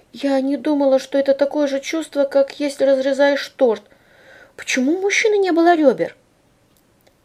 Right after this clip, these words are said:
«Они у него определённо были», сказал Гедеон. «Тебе повезло, и ты попала где-то между ними». «Он умрёт?» Гедеон пожал плечами.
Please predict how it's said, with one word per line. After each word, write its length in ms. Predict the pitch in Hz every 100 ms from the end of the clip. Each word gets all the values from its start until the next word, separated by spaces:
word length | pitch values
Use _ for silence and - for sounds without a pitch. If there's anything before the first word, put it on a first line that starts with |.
| _
«Они 260 | - 494 440
у 80 | 403
него 160 | 330
определённо 720 | 311 - 240 220 160 185 214 196
были», 280 | 165 147
сказал 380 | 143 - 147 143
Гедеон. 420 | 143 143 143 - - _ _ - _
«Тебе 220 | 415 427
повезло, 640 | 370 311 262 175 156 147 _ _ _
и 80 | -
ты 100 | -
попала 400 | - 254 269 233
где-то 260 | 214 208 196
между 280 | 180 160
ними». 340 | 156 143 135 - _ _ _ _ _ _ _ _ _ _ _ -
«Он 180 | 247
умрёт?» 540 | 254 269 339 453 - - _ _ _ _ _ _
Гедеон 320 | 151 151 147 147
пожал 300 | 165 160 151
плечами. 560 | 160 156 165 147 147